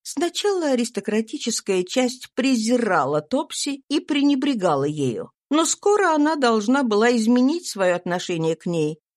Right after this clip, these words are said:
Все заметили, что со всяким, кто высказывал Топси пренебрежение, в самом непродолжительном времени случалась какая-нибудь неприятность.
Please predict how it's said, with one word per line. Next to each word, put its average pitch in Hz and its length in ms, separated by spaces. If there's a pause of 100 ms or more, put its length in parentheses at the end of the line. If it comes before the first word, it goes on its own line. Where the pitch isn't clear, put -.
Все - 180
заметили, 180 560
что 180 400
со 156 220
всяким, 240 720
кто 254 320
высказывал 190 920
Топси 233 400
пренебрежение, 214 1040 (180)
в - 80
самом 339 400
непродолжительном 220 1000
времени 359 400
случалась 254 760
какая-нибудь 208 720
неприятность. 202 840